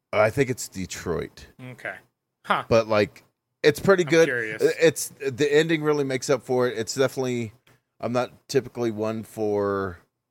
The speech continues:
Speaker 1: these kind of gangster movies. I, like, just don't like 'em. But, like, this one, once you get to the end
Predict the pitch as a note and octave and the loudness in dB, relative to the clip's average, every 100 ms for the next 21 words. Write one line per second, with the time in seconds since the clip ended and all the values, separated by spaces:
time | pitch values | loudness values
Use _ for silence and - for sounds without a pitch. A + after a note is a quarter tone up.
0 | _ G2 - A2 G2 E2+ F#2 - G2+ F#2+ | _ -14 -6 -4 -4 -4 -8 -10 -10 -8
1 | F#2 F#2 F2+ - _ _ _ - F#2+ F#2 | -8 -8 -10 -16 _ _ _ -4 -2 -2
2 | - _ _ _ F#2 - - _ - F2+ | -8 _ _ _ -16 -16 -18 _ -8 -6
3 | C#2+ D#2+ F#2 F#2+ F#2+ - F#2+ G2 F2 A2+ | -6 -8 -8 -10 -12 -8 -6 -4 -4 -4
4 | - A2+ G#2 F#2 _ - _ - A2+ A#2 | -2 -2 -4 -6 _ -20 _ -2 0 0
5 | A#2+ B2 - A2+ G2+ G#2+ A2 B2 B2+ | -2 -4 -4 -6 -4 -2 -2 -4 -10